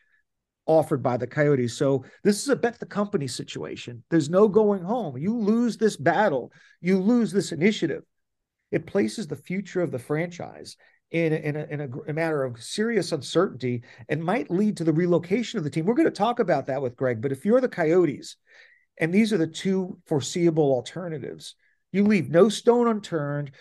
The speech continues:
you pony up the money, you avoid the uncertainty of a public vote. So I think this, this, this war was lost when they, when, when the Coyotes did not prevail upon the city council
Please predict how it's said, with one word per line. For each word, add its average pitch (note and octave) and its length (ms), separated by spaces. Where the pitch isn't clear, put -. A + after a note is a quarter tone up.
you C#3 120
pony A#3 400
up A3 140
the E3+ 100
money, D3 400
you E3+ 180
avoid G3+ 480
the F#3 80
uncertainty F3 560
of D#3 100
a D3+ 60
public F#3 300
vote. A3+ 220
So - 100
I G#3 120
think A3 280
this, F3 220
this, F3 380
this F3 240
war E3+ 440
was D3 200
lost D3 600
when D#3 220
they, F3+ 160
when, D3+ 160
when D3+ 180
the D3 80
Coyotes E3 760
did D#3 180
not F3 520
prevail D#3+ 480
upon D3+ 340
the C3 80
city C3+ 320
council D#3+ 640